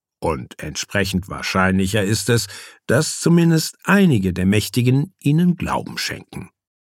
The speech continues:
Unternehmenslobbyisten und Finanzberater sind anscheinend tatsächlich für einen unverhältnismäßig großen Anteil des in der Welt angerichteten Schadens verantwortlich,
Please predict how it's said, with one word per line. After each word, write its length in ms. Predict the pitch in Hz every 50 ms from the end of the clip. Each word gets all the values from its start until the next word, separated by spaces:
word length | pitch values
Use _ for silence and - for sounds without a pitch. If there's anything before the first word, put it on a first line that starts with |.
| _ _ _ _ _ _ _ _ _ _ _
Unternehmenslobbyisten 1400 | - 160 170 165 - 170 175 185 196 202 202 202 190 185 - 175 170 170 170 170 151 131 135 123 - - 131 131
und 160 | 131 131 131 -
Finanzberater 960 | - 127 120 113 107 113 113 98 - - 123 113 120 117 120 120 117 123 120
sind 420 | 110 110 123 117 117 113 - -
anscheinend 760 | - 95 95 92 92 - - 107 104 104 107 110 110 107 98 -
tatsächlich 920 | - 127 120 107 98 95 - - 196 190 - - - 80 80 78 - -
für 180 | - - 151
einen 320 | 139 147 160 160 160 165 160
unverhältnismäßig 1300 | - 185 208 214 190 - - 151 131 127 131 131 127 131 127 120 - 127 127 127 120 - - 127 107
großen 440 | - 113 117 120 123 - - 135 123
Anteil 560 | 101 104 110 110 110 107 - 113 117 120 120
des 240 | 123 120 117 113 -
in 160 | 110 113 123
der 140 | 123 127 123
Welt 280 | 120 110 113 117 - -
angerichteten 760 | - 104 113 110 104 110 104 110 113 104 - - 113 101 113
Schadens 560 | 110 - 127 113 107 98 98 107 107 98 -
verantwortlich, 800 | - 131 120 113 135 135 120 - 120 113 110 101 117 110 104 95